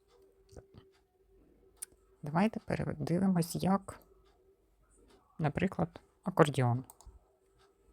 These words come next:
Ага, акордіон. Тут можна додати C S S клас,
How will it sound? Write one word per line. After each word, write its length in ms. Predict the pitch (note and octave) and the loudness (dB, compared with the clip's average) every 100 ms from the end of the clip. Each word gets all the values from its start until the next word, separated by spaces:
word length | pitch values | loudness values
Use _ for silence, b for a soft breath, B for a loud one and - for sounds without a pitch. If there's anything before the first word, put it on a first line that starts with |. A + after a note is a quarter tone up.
| _ _ _ _ _ _ _ _ - _ _ | _ _ _ _ _ _ _ _ -20 _ _
Ага, 240 | D3+ D3+ - | -6 -4 -2
акордіон. 520 | G#3+ - E3+ - D#3 | -4 0 -2 0 0
Тут 160 | D#3 - | 0 2
можна 200 | C#3+ C#3 | 2 2
додати 400 | C3 C#3 C3+ - | 0 4 4 4
C 140 | - | 0
S 180 | - - | 0 0
S 380 | - - - - - | -2 -2 -8 -14 -2
клас, 400 | G3 A#3 - - | 4 6 4 -4